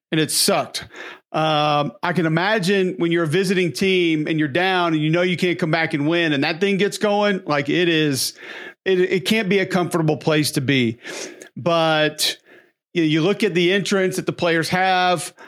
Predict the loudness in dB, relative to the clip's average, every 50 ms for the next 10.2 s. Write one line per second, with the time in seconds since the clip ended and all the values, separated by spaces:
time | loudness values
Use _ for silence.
0 | -20 -12 _ -4 -2 0 2 2 0 0 -2 -2 -2 0 0 0 0 0 -2 -2
1 | -4 -4 -2 0 0 2 2 0 0 0 0 2 2 2 2 2 2 2 2 0
2 | 0 0 0 0 2 0 0 -2 -4 -4 -4 -2 0 0 0 0 0 0 0 0
3 | 2 2 0 0 -2 -4 -8 _ -2 0 0 2 2 2 2 2 2 2 2 2
4 | 0 0 0 0 0 0 0 0 0 0 0 0 0 0 0 0 0 -2 -2 0
5 | 0 0 0 0 0 0 0 2 2 2 2 2 0 -2 -6 -10 -12 -10 -10 -10
6 | -12 -10 _ -2 0 0 2 2 2 0 0 0 -2 -2 0 0 0 0 0 0
7 | 0 0 0 0 0 0 0 2 0 0 0 0 0 0 0 0 2 2 0 0
8 | -2 -2 -2 0 0 2 2 0 -2 -2 -2 0 0 2 2 2 0 0 -4 -4
9 | -2 0 0 0 0 0 0 0 0 2 2 0 0 -2 -2 0 2 2 4 2
10 | 2 0 -4